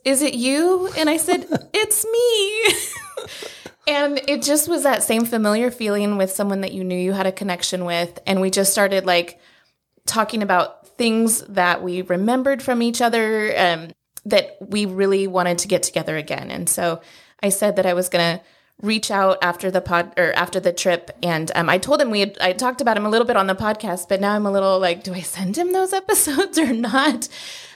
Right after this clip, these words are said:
Speaker 1: But what I loved was his wife was like, "Yeah, our number's still the same. It's in the phone book." And I'm like,
Speaker 2: That's awesome.
Speaker 1: <laughs> "Where's a phone book?" <laughs>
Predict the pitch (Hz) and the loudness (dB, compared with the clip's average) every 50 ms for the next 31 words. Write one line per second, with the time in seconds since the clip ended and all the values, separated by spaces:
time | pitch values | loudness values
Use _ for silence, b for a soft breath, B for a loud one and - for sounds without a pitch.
0 | B _ 254 240 214 - 214 226 226 220 214 220 220 220 214 214 214 202 196 196 | B _ 0 0 0 0 2 2 2 2 2 2 2 2 2 0 2 2 2 2
1 | - 233 208 190 - 208 196 196 - 214 - 208 196 196 - 349 403 415 - - | 2 0 0 0 0 -2 -2 -2 -4 -4 -4 -4 -4 -4 -2 -2 -2 0 0 2
2 | 330 381 339 370 330 359 359 349 - - 359 339 349 339 - 330 302 277 294 294 | 2 2 2 2 2 2 2 2 2 0 2 2 2 2 2 2 2 2 2 0
3 | - 311 302 311 302 302 269 262 254 240 233 196 202 - - 226 220 185 220 214 | 0 0 0 0 2 2 2 2 2 2 0 0 -2 -2 -4 -6 -6 -4 -4 -4
4 | 196 196 190 - - - 76 71 - - - 71 - - 67 71 - - _ 262 | -4 -4 -6 -8 -6 -4 -2 0 0 0 0 -2 -2 -4 -4 -6 -6 -4 _ 0
5 | 247 - - - - - - - 254 - - - - - 208 226 254 - - - | 0 0 0 -4 -2 0 0 0 0 -2 -10 -6 -2 0 0 0 0 -2 -6 -10
6 | 208 - - - - - - - - - - - - _ - 370 381 - - - | -8 -4 0 0 0 0 -2 -6 -8 -8 -8 -8 -6 _ -2 0 0 -2 -4 -6
7 | - - - - | -6 -4 -4 -6